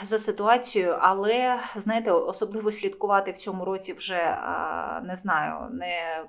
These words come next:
приходиться, тому що, на жаль, більше ніяких виплат не буде.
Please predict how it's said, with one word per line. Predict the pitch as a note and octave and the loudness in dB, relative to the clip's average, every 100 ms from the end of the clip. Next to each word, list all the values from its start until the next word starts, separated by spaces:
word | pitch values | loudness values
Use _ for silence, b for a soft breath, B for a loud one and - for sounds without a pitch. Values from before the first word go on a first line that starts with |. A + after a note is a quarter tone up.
| _ | _
приходиться, | G3+ G3 B3 G#3 G3 - D3+ D3+ - | -2 6 6 6 -2 -2 0 -2 -6
тому | F3 F#3 | -12 -6
що, | - - F3+ E3+ | -4 -2 -2 -4
на | E3+ F#3 | -2 0
жаль, | A3 G#3+ | 2 2
більше | G#3+ G3+ - | 0 -2 -6
ніяких | F3 F3 F3 F3 - | -4 -4 -4 -8 -12
виплат | F3+ - - | -10 -10 -10
не | |
буде. | E3 - | -16 -16